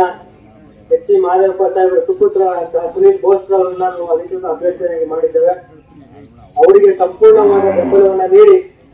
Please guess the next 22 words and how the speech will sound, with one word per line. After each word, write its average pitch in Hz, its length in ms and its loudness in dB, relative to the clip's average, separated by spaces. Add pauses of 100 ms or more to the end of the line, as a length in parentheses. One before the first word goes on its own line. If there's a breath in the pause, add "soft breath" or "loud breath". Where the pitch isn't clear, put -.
(1000)
ಅತಿ 480 260 -2
ಹೆಚ್ಚು 392 300 0
ಬೆಂಬಲದಿಂದ, 381 600 6
ಅತಿ 370 340 0
ಹೆಚ್ಚು 180 260 0
ಬಹುಮತದಿಂದ, 190 640 0
ಅತಿ 185 300 -2
ಹೆಚ್ಚು 185 220 -4 (100)
ಮತಗಳನ್ನ 202 540 0
ನೀಡಿ 381 300 4 (840)
ಅವರನ್ನ 370 320 2
ಸಂಸತ್ಗೆ - 500 2
ಕಳಿಸುವಂತ 196 460 0
ಕೆಲಸವನ್ನ 190 560 0
ತಾವೆಲ್ಲರೂ 370 400 -2
ಕೂಡ 370 140 -4
ಸೇರಿ 370 440 2
ಮಾಡ್ಬೇಕು 381 500 0
ಅಂತ - 140 -12
ತಮ್ಮಲ್ಲಿ - 380 -8
ಕೈ 175 140 -4
ಮುಗಿ-, 185 420 -6